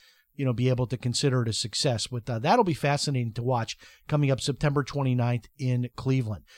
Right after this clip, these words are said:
Okay, a couple of articles to tell you about that are now available on the blog. I wrote an article, and here's the title: "How I Saved Twenty-nine thousand dollars by switching to Christian Medical Sharing."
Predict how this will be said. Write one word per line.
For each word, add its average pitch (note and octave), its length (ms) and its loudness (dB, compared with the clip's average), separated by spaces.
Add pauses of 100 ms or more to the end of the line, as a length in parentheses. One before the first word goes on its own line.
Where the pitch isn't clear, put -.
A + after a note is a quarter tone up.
(140)
Okay, F#3 220 4
a D#3+ 60 2
couple A#3 320 4
of D#3+ 80 0
articles E3 480 2
to C3+ 80 -12
tell D3+ 200 2
you C#3+ 180 4
about C3 360 4 (320)
that C#3 240 6
are C#3 160 6
now D3 360 4
available C#3+ 560 4
on C#3 220 0
the B2 80 4
blog. A#2 500 2 (580)
I C#3 60 2
wrote F3 300 10
an G#3 100 4
article, E3+ 460 6
and B2+ 100 0
here's D#3 220 2
the D3 80 2
title: C3 500 0 (280)
"How D#3 260 8
I E3 140 6
Saved D3+ 500 0 (140)
Twenty-nine E3 720 2
thousand C#3+ 500 2
dollars A#2+ 720 0 (340)
by C#3 160 0
switching D3+ 520 2
to C3+ 100 -2
Christian C#3 460 0
Medical B2 360 0
Sharing." A2 480 -2